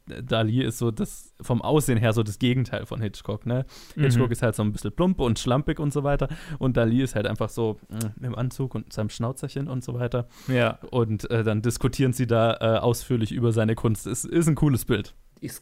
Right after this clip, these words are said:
Speaker 2: es gibt dieses eine Bild von Dali, ich hab grad drüber, ich hab's grad gesucht, aber ich hab's nicht gefunden. Es gibt dieses eine Bild von Dali, äh, wie er irgendwie seinen, ich glaub, Ameisenbär in Paris ausführt. <laughs>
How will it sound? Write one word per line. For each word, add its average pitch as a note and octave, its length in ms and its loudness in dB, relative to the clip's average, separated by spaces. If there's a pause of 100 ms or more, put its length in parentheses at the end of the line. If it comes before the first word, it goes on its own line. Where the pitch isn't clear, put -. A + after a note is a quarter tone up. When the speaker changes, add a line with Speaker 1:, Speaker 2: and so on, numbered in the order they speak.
Speaker 2:
es D#3 160 -12
gibt - 240 -12
dieses D3+ 300 -8
eine D3+ 340 -8
Bild D3 320 -6
von D3+ 160 -6
Dali, C3+ 300 -2
ich C#3 100 -6
hab D3 140 -4
grad D3 180 -6
drüber, C3+ 240 -2
ich A#2 100 -6
hab's C3+ 140 -6
grad C#3 220 -6
gesucht, C3+ 340 -8
aber B2 100 -4
ich A2+ 80 -8
hab's B2 160 -6
nicht C3 140 -6
gefunden. B2+ 380 -4
Es A2+ 100 -8
gibt A#2+ 160 -4
dieses A#2 220 -2
eine C3 260 4
Bild C3 260 2
von - 160 0
Dali, A#2 460 2
äh, A2 260 -2
wie A#2+ 140 2
er A#2 180 4
irgendwie A#2+ 340 0
seinen, A2 420 2
ich A#2 100 -6
glaub, A#2+ 240 -2
Ameisenbär C3+ 840 2
in B2 160 -6
Paris B2+ 400 0
ausführt. C#3 600 0
<laughs> - 40 -6